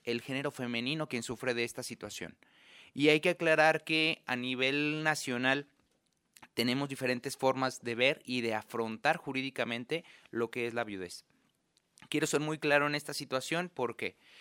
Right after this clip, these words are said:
primero, tenemos un pacto internacional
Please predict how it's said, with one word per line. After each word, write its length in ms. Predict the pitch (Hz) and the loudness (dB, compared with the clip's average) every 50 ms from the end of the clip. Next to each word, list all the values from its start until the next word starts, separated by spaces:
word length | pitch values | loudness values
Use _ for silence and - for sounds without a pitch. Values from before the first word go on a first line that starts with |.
| - - - _ _ | -20 -20 -20 _ _
primero, 380 | _ 131 143 156 165 170 160 160 | _ -4 0 2 4 4 4 4
tenemos 440 | - 143 147 156 175 190 - - - _ | 2 0 0 0 -4 -6 -8 -12 -14 _
un 480 | - 151 165 165 170 175 175 175 170 - _ _ | -4 -4 -2 -2 -2 -2 -4 -4 -6 -8 _ _
pacto 300 | 170 165 - _ - 175 | 4 4 4 _ -6 -8
internacional 760 | 165 - 151 135 139 135 127 - 135 131 135 139 151 175 | -6 -4 -4 -4 -4 -4 -4 -4 -4 -2 0 0 0 0